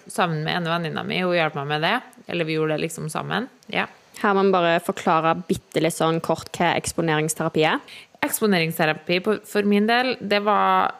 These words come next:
Speaker 1: for som sagt, jeg sluttet aldri å, eh, eller jeg begynte aldri å liksom overtrene, eller færre på ekstra trening,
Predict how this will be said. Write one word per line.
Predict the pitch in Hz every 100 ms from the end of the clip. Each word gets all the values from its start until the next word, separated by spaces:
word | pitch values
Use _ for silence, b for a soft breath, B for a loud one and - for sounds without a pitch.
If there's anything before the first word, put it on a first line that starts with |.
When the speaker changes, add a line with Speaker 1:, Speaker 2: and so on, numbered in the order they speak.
| - -
Speaker 1:
for | - 226 214
som | 226
sagt, | 226 233 - -
jeg | 233 -
sluttet | 254 -
aldri | 180 214 170 160
å, | 165 - 175 170 165 165 160 160 160 160 - -
eh, | - 170 160 156 156 -
eller | 196 196
jeg |
begynte | 202 214 220
aldri | 202 151
å | 175
liksom | 220 202 156 156 156 - B -
overtrene, | 214 208 160 143 - 170 180 185 180 165
eller | 170 165
færre | 196 175
på | 151 156
ekstra | - -
trening, | 156 190 180 156 156